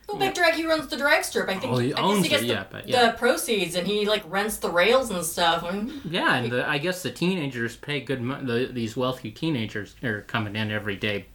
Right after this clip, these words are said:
Speaker 2: paying good money, and, you know, it
Speaker 1: Yeah,
Speaker 2: doesn't
Speaker 1: and he
Speaker 2: really
Speaker 1: doesn't serve hard liquor at his place, only, um, soft drinks and beer. So
Speaker 2: Wait,
Speaker 1: he
Speaker 2: uh, yeah, oh, uh,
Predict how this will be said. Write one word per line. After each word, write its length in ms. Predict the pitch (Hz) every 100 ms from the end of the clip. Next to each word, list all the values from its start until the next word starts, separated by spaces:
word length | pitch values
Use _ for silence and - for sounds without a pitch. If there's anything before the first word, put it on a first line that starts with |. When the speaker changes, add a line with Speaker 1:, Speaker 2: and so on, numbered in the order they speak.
| -
Speaker 2:
paying 320 | - 120 110 104
good 180 | 117
money, 400 | 117 151 127 92 - - - -
and, 320 | 113 107 107 -
you 100 | 123
know, 140 | 104 92 _ _
it 200 | 123 123 -
Speaker 1:
Yeah, 160 | 403 -
Speaker 2:
doesn't 100 | 240 214
Speaker 1:
and 80 | 214
he 60 | 240
Speaker 2:
really 100 | 240
Speaker 1:
doesn't 180 | 240
serve 200 | 233 262
hard 200 | 240 277
liquor 260 | 285 262 233
at 60 | 190
his 160 | 175
place, 380 | - 202 196 208
only, 320 | 214 208 214
um, 440 | 220 202 190 180 - - -
soft 380 | - 269 330 339
drinks 240 | 339 339
and 180 | 302 185
beer. 380 | 185 160 160 - - - - - - -
So 100 | 190
Speaker 2:
Wait, 80 |
Speaker 1:
he 80 | 277
Speaker 2:
uh, 40 | 226
yeah, 220 | 196 254
oh, 140 | 240 254
uh, 100 | 240